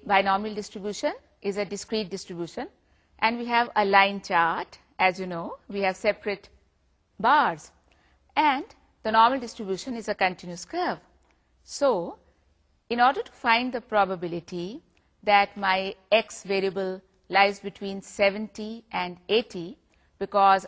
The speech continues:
X represents the number of deaths from malaria, students, اگر میں اسے binomial کے ذریعے کروں تو آپ اس کو یوں سمجھیں کہ وہ جو لائنز یا بارز ہم نے بنائی ہیں، ان کی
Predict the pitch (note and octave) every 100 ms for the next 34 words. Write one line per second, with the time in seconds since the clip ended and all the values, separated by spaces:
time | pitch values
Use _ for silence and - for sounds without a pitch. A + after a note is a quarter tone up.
0 | - G3+ - G3 G3 F#3+ G3 - G3 F#3
1 | F3+ F#3+ F#3 - _ - G3 - - F#3
2 | F3 F3+ G#3+ G#3 E3 C#4+ _ _ _ _
3 | _ _ - G#3+ F#3 F3+ - - _ _
4 | _ - D4 D4+ C4+ B3+ B3 B3+ G3+ F#3+
5 | F3+ F#3+ A#3 C#4 A#3+ A3+ A#3 - A3+ A#3+
6 | B3 - _ _ _ G#3+ G#3+ G#3+ A3 -
7 | A3+ A3 D4 - F#3+ F#3 G#3 F3+ D#4 _
8 | _ _ - A3 G3+ A#3 G3 A3 G#3+ G#3+
9 | - _ _ _ _ - F#3 F#3 C#4+ A4+
10 | F4+ G#3+ G#3 F3 F3+ A3 B3+ - G#3+ -
11 | G3 G3 G3 F#3 F3 - - F#3 F3 F3+
12 | D4+ C4 - _ _ _ _ _ _ C4+
13 | D4+ D#4 - B3 A#3+ B3